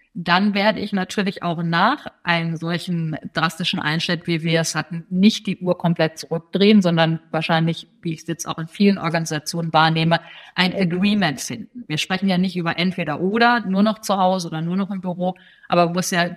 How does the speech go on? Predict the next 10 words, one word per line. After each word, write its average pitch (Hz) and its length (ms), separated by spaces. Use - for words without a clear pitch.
mittlerweile 175 520
eben 170 180
das 165 180
Agreement 170 480
gibt, - 280
Mitarbeiter 170 680
haben 160 540
auch 160 180
selbst 165 560
eine, 151 540